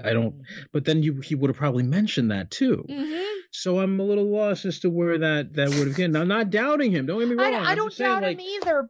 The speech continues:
Speaker 2: but
Speaker 1: a lot of this stuff after the fact, it's like, now you're adding a lot of unnecessary sauce into this that we ain't
Speaker 2: Mm.
Speaker 1: really, like, why, I, okay, all right. Just, just do, just say, you know, look, just say, "Hey, man, I couldn't continue," and that's fine.
Speaker 2: That,
Speaker 1: We
Speaker 2: that
Speaker 1: understand
Speaker 2: would have
Speaker 1: that.
Speaker 2: been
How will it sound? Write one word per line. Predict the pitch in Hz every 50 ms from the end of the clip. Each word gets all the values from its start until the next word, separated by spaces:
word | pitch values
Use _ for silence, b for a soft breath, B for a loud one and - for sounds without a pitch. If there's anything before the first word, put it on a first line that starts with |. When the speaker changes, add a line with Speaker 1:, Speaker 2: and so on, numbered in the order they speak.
| _ -
Speaker 2:
but | 320 339 302 196 208
Speaker 1:
a | 165
lot | 185 208 208 208 202
of | 196
this | 190 175 -
stuff | - 196 185 - -
after | 185 175 165 - 151
the | 143 143
fact, | - 165 185 190 180 160 139
it's | 147 - -
like, | 151 139 120 117
now | 127 143 160 190
you're | 180 170 160 110
adding | 120 139 139 139 139 131
a | 131
lot | 127 131 127 123 120
of | 117
unnecessary | 123 123 123 123 120 117 - 120 113 - - 131 120 113 113 107
sauce | - 123 120 117 117 110 - 127
into | 113 113 104
this | 104 104 101 -
that | 110 98
we | 98 110 117 117
ain't | 117 110 107
Speaker 2:
Mm. | 113
Speaker 1:
really, | 113 107 107 104 101 B B B B B B B B B B B
like, | - 127 113 104 107
why, | 110 107 117 131 135 131 127 113 - - _ _ -
I, | - - - - - - - -
okay, | - - - 104 131 143 - - - - - - - - 160
all | -
right. | 87 - - -
Just, | 165 165 175 156 - -
just | 185 160 143 -
do, | 190 180 165
just | 151 156 160 151 - - - - -
say, | - 190 202 233 240 214
you | 147 135 110 127 147 156
know, | 151 151 147 151 151
look, | 170 202 202 196 - _
just | - 165 160 139 -
say, | - 165 170 185 165 143 127 113 b b b b b b b b
"Hey, | 165 180 180 156
man, | 139 135 135 135 143 147 151 143 139
I | 135 139
couldn't | 139 - 160 156 156 139
continue," | 175 156 143 - 180 196 175 113 95 95 101
and | 113 127 135 135 135 127 120
that's | 131 131 143 143 139 -
fine. | - - - 123 139 156 139 110 90 87
Speaker 2:
That, | 101 - 294 254
Speaker 1:
We | -
Speaker 2:
that | - 359 349
Speaker 1:
understand | 370 381 381 349 359
Speaker 2:
would | 381 -
have | 135
Speaker 1:
that. | - -
Speaker 2:
been | 359 349